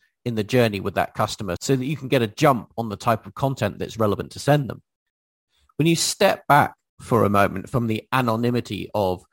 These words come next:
feedback type surveys, it becomes apparent that the tail end of the communication cycle around the survey is very, very different between the two types. Feedback surveys become a kind of group activity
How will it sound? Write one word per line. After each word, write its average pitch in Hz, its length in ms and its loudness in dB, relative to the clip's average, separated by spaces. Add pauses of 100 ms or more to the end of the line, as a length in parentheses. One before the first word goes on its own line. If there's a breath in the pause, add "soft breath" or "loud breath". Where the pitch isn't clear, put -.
(220)
feedback 139 560 2
type - 320 -4
surveys, 98 640 -4 (760)
it - 100 2
becomes 202 400 2
apparent 151 460 2
that 123 100 -6
the 113 80 -6
tail 160 540 4
end 131 500 2
of 120 160 -4
the 113 60 -6
communication 117 720 -2
cycle 92 360 -2
around 104 220 0
the 90 80 -8
survey 110 400 0
is 110 80 -6
very, 165 220 2
very 165 200 2
different 139 480 -6
between 120 280 -4
the 107 80 -6
two 117 180 -4
types. - 640 -2 (960 soft breath)
Feedback 151 400 2
surveys 101 500 0
become 117 360 -2
a 113 40 0
kind 117 280 0
of 101 120 -4
group 151 420 2
activity 95 720 -6